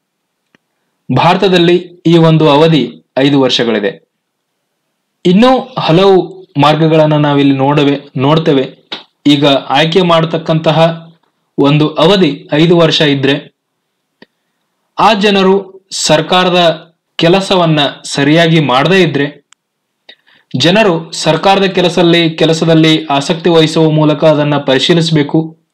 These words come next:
ಮತ್ತು ಅಗತ್ಯವಿದ್ದಾಗ ಆ ಸರ್ಕಾರದ ಕೆಲಸವನ್ನ ಟೀಕಿಸಬೇಕು ಮತ್ತು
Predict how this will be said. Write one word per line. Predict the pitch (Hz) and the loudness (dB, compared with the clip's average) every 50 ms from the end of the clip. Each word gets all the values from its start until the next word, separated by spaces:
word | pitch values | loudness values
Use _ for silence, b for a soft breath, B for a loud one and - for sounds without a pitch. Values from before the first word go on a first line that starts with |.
| B B B B B B B B B - | B B B B B B B B B -2
ಮತ್ತು | 139 160 165 165 185 170 | 0 0 0 0 0 0
ಅಗತ್ಯವಿದ್ದಾಗ | 147 139 175 196 190 202 196 185 175 160 160 165 160 160 160 165 165 165 - - - _ _ _ _ _ _ _ _ _ _ _ _ _ _ _ _ _ _ _ _ _ _ _ - | 2 2 0 -2 0 0 0 0 0 0 0 0 0 0 -2 -4 -4 -6 -12 -18 -20 _ _ _ _ _ _ _ _ _ _ _ _ _ _ _ _ _ _ _ _ _ _ _ -4
ಆ | 143 156 | -4 -2
ಸರ್ಕಾರದ | 160 - 151 143 - - 170 175 165 | 0 0 -2 -2 0 0 0 0 -2
ಕೆಲಸವನ್ನ | 165 165 175 160 156 - 165 156 151 151 | -2 -2 -2 -2 -2 0 0 0 0 0
ಟೀಕಿಸಬೇಕು | 143 139 - 170 175 175 - 247 233 - 190 170 - - 156 | -2 -2 0 0 0 2 0 -2 0 0 0 -2 0 0 -2
ಮತ್ತು | 156 151 147 - - - 147 135 123 - - | 0 0 -2 -2 0 0 0 0 0 -4 -10